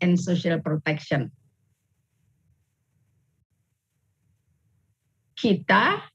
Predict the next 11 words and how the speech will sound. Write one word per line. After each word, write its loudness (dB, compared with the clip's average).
lihat 6
dulu 2
siapa -2
yang 2
terdampak, -2
eh, 2
di 2
older 6
person. 0
Ternyata 2
kita 0